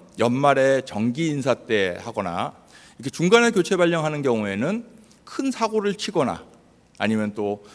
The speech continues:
어, 여러 가지 큰 잘못을 했을 때 문책성으로나 이제 이게 있는 거거든요. 근데 그걸 갖다가 저는 그렇게 크게 잘못한 것도 없고 또 잘,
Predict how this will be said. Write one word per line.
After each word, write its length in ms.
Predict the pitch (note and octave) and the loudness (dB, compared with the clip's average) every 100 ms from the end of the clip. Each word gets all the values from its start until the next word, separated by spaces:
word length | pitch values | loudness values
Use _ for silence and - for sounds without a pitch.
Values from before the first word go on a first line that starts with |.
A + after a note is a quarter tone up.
| - - | -20 -20
어, 140 | - F#2+ | -12 -4
여러 160 | A2 A2+ | 0 0
가지 180 | A2+ | -2
큰 220 | A2 - F#2 | -4 -10 -8
잘못을 500 | A#2+ B2 D3 D3 F#3+ | -4 0 0 2 0
했을 220 | F3+ D3 | 0 -6
때 340 | - B2+ F#2 - - - | -2 -4 -4 -12 -20 -18
문책성으로나 1120 | A#2+ D#3 - G#3+ - G#3+ G3 D3+ B2+ B2 A2+ | -6 -4 0 -2 4 4 4 2 4 4 2
이제 280 | G2 G2+ F#2 F#2 | 0 -4 -4 -4
이게 160 | F#2+ | -6
있는 400 | F#2 G#2+ G#2+ G#2 | -4 -2 -2 -2
거거든요. 440 | E2+ D#2 E2+ E2 E2 - | -6 -10 -14 -18 -18 -14
근데 180 | D#3 E3 | -8 -6
그걸 200 | D#3 D#3 | 0 4
갖다가 400 | D3 - C3+ B2+ - - - - | 4 2 -4 -4 -6 -20 -20 -18
저는 180 | - C#3 | -8 -6
그렇게 200 | B2+ C3 | -4 -6
크게 200 | - F3+ | -4 -4
잘못한 420 | E3+ A#2+ C3+ D#3+ D#3+ | -2 -2 0 0 0
것도 200 | D#3+ C#3+ | 2 2
없고 440 | G#2 G#2+ F#2 - - _ - | 2 -2 -6 -8 -20 _ -18
또 100 | G2 | -12
잘, 440 | - G#2 G#2 G2+ | -6 -6 -4 -6